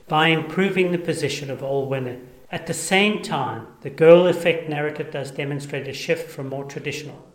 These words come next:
racialized depictions of third world women as passive victims of their circumstances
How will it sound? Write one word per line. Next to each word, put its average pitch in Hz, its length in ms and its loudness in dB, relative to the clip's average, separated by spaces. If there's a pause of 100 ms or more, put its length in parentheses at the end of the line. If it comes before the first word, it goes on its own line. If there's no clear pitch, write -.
racialized 165 720 0
depictions 156 640 -8
of - 200 -12
third 160 380 2
world 160 440 6
women 139 280 -4
as 139 140 -10
passive 143 480 -6
victims 143 560 -8
of 127 140 -14
their 139 160 -6
circumstances - 1080 -10